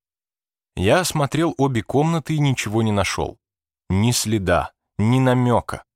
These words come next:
И собрался уже уходить, как вдруг Ремингтон прошмыгнул у меня между ног, решив пробраться в спальню хозяйки. От неожиданности я потерял равновесие и растянулся на полу.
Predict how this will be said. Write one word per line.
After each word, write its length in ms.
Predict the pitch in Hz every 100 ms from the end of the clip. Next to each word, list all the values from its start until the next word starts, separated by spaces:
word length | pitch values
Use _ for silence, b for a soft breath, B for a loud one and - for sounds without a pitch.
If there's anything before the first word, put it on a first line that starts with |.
| _ _ _ _ _ 135
И 80 | 170
собрался 540 | - 180 202 202 190
уже 180 | 180 170
уходить, 480 | 170 - 160 208 -
как 200 | 160 127
вдруг 540 | 101 110 196 226 - _ _ _ _ _
Ремингтон 760 | 92 90 180 190 180 - 170 165
прошмыгнул 720 | 160 139 147 147 147 170 131
у 40 |
меня 220 | 110 113
между 320 | 110 110 95 104
ног, 280 | 156 277
решив 300 | 117 101 143
пробраться 500 | - 117 107 127 -
в 60 | -
спальню 440 | - 170 127 87
хозяйки. 640 | 76 95 87 - - - _ _ _ _ _
От 220 | 98 -
неожиданности 680 | 110 110 156 170 170 - 120
я 140 | 143
потерял 440 | 143 127 131 131 120
равновесие 680 | 104 110 98 160 - 160
и 140 | - 156
растянулся 680 | 147 - 135 131 135 -
на 100 | 123
полу. 420 | - 123 101 73